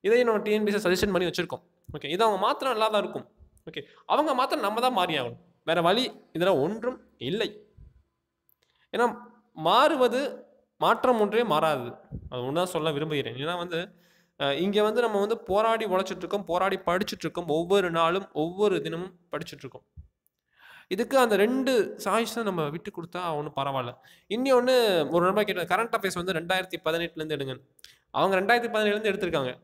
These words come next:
அது வந்து கரெக்டு தான். நீங்க சொல்ல நண்பா, நீங்க சொல்றது கரெக்டு தான். ஒரு வருஷத்துல கேட்கறது கரெக்டு தான்.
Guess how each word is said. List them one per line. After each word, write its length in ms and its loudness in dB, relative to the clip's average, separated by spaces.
அது 260 4
வந்து 560 2
கரெக்டு 260 4
தான். 160 2
நீங்க 160 2
சொல்ல 200 0
நண்பா, 160 2
நீங்க 180 0
சொல்றது 340 0
கரெக்டு 80 -2
தான். 140 0
ஒரு 220 2
வருஷத்துல 440 -4
கேட்கறது 400 -6
கரெக்டு 240 0
தான். 160 -2